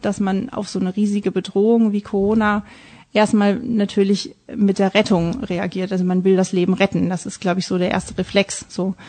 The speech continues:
Aber der Mensch besteht ja nicht nur aus dem biologischen Leben, sondern eben wie mit den Chorsängern. Also das ist auch schon eine riesige Beeinträchtigung, wenn man,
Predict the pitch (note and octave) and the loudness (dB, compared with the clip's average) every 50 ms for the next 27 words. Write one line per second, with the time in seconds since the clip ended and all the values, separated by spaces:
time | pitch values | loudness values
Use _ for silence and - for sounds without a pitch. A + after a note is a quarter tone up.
0 | - - - - - - - _ _ _ - G3+ F#3 F#3 F#3+ F#3+ F#3+ F#3+ F#3+ G3 | -20 -20 -20 -20 -20 -20 -20 _ _ _ -4 -2 0 0 2 2 2 2 4 4
1 | G#3 G3+ - - - G3+ G3+ - - G3+ G3+ - G#3 G3 F#3+ F#3 F#3+ - - G3+ | 4 2 2 -2 -6 -6 -4 -2 -2 0 0 0 0 0 0 0 -2 0 0 0
2 | G#3 G3+ G3 - - G3 F#3+ - - G3 F#3+ F#3 G3 F#3+ G3 G#3+ A#3+ A#3 A3 G#3+ | 2 0 0 0 -2 -4 -4 -4 -4 -2 0 2 2 2 4 4 4 4 2 2
3 | - G#3 G3 F#3 G3+ G#3+ G3+ G3+ G3 F#3+ G3+ F#3 F#3+ F#3 F#3 F#3 F#3 G3+ G3+ G3+ | 2 2 2 4 4 4 4 4 4 2 2 0 0 0 0 0 2 2 4 4
4 | G3+ F#3 G3 G3 G3 F#3+ F#3+ - F#3 F3+ - A3+ A3 A#3+ A#3+ G3+ G3 F#3+ F#3+ F#3+ | 4 4 4 2 2 2 2 0 -2 -2 0 2 4 6 6 4 4 2 2 2
5 | F#3 F3+ F3+ - E3+ F#3+ G3+ F#3 F3+ F#3+ - - - G#3 - - - G3 G3 - | 0 0 -2 -2 -2 -4 -4 -4 -6 -6 -8 -8 -10 -12 -12 -8 -6 -6 -6 -4
6 | - - G3 G3 F#3+ F#3 G3 G3+ G#3+ G3+ G#3 G3+ F#3+ F#3+ F3+ G3 G3+ G#3+ - - | -4 -2 0 0 0 0 0 0 0 0 0 0 0 0 0 2 2 0 0 0
7 | G3+ F3+ - - G3+ - G3 G3+ G3+ G3 G3+ G#3 G3+ G3+ G3 G3+ | -2 -4 -4 -8 -8 -6 -4 -4 -2 -2 -2 -2 0 0 0 -2